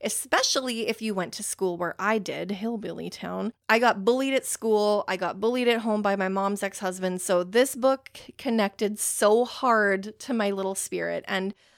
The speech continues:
also, I was, like, a goth teenage girl, and it talked about sexy vampires and penises. So <laughs> there's that. <laughs> I have read this book so many times that my copy is, like, yellow and almost falling apart.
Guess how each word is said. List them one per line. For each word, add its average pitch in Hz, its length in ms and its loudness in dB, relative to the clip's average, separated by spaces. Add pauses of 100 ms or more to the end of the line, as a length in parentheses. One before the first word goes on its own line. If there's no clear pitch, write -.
(260)
also, 269 540 4
I 208 140 4
was, 226 200 2
like, 233 160 -2
a 240 60 -2
goth 208 440 -2
teenage 247 600 0
girl, 190 480 2
and 202 160 0
it - 140 -2
talked - 280 -8
about 220 220 0
sexy - 460 -6
vampires 185 720 -2
and 180 180 -6
penises. 180 600 -6
So - 260 -6 (220)
<laughs> 302 280 -6
there's 320 200 0
that. 208 400 0 (880)
<laughs> - 120 2 (720)
I 269 140 2
have 339 300 4
read 294 260 6
this 339 200 -2
book 302 220 0
so 254 300 2
many 262 260 -2
times 226 380 0
that 220 160 2
my 233 140 4
copy 240 560 0
is, 220 200 -2
like, 202 160 0
yellow 202 600 2
and 196 220 -2
almost 196 420 -2
falling 185 340 -4
apart. 185 460 -8